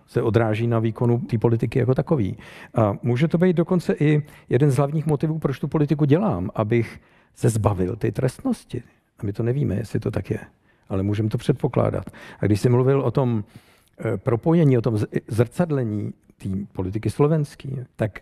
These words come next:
tam jsou ty též příčiny, proč vlastně chci držet moc, protože obsahově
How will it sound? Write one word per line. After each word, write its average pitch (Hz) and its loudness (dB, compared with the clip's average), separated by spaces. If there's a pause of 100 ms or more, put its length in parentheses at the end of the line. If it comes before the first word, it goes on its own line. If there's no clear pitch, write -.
(140)
tam 117 0
jsou 143 0 (180)
ty 143 -2
též 151 2
příčiny, 156 -2 (340)
proč 147 0
vlastně 165 -2
chci - -4
držet 147 2
moc, 147 0 (280)
protože 113 -6
obsahově 123 -2